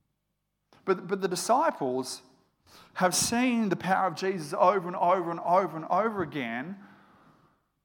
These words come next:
and yet they still don't pray. He is God's power there on tap,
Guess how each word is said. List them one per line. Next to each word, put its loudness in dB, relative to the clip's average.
and 0
yet 0
they 0
still -2
don't 2
pray. -2
He 0
is -2
God's 4
power 2
there -4
on 4
tap, -8